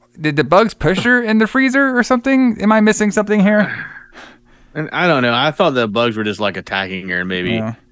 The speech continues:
Speaker 2: maybe she fell in the freezer. I don't know. I'm not sure how she got in the freezer.
Speaker 1: Yeah. So,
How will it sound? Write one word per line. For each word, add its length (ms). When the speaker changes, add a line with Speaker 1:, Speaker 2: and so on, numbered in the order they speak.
Speaker 2:
maybe 200
she 160
fell 380
in 80
the 80
freezer. 420
I 120
don't 120
know. 160
I'm 200
not 120
sure 120
how 120
she 120
got 140
in 40
the 60
freezer. 420
Speaker 1:
Yeah. 200
So, 540